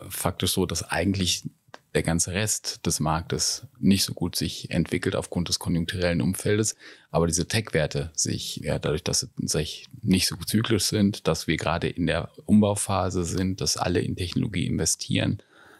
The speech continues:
dass die sich recht gut entwickeln. Und ja, um das auch zu beantworten, auch wir haben tatsächlich jetzt nicht in den Top ten, aber als Beimischung, weil diese Unternehmen halt einen guten Stellenwert im Gesundheitswert haben.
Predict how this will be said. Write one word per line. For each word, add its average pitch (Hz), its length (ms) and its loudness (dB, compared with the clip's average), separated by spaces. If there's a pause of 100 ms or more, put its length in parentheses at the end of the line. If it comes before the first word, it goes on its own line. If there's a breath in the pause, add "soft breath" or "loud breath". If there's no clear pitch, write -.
dass - 160 4
die 107 120 4
sich 92 180 0
recht 76 160 0
gut - 180 2
entwickeln. 87 600 0
Und 101 280 2
ja, 92 440 2
um 92 500 0
das - 200 0
auch 87 340 -2
zu - 120 0
beantworten, 98 760 0 (400 loud breath)
auch 82 420 0
wir 85 400 0
haben 87 340 0
tatsächlich 85 560 -2
jetzt - 220 -2
nicht - 280 -4
in 82 120 2
den 76 340 -2
Top - 420 -6 (120)
ten, 113 260 4
aber 95 180 0
als - 240 -2
Beimischung, 101 720 2
weil 87 140 2
diese 95 180 2
Unternehmen 82 480 -2
halt 80 180 -2
einen 85 80 2
guten 85 440 -2
Stellenwert 80 640 2
im 87 80 2
Gesundheitswert 76 680 -2
haben. 78 400 4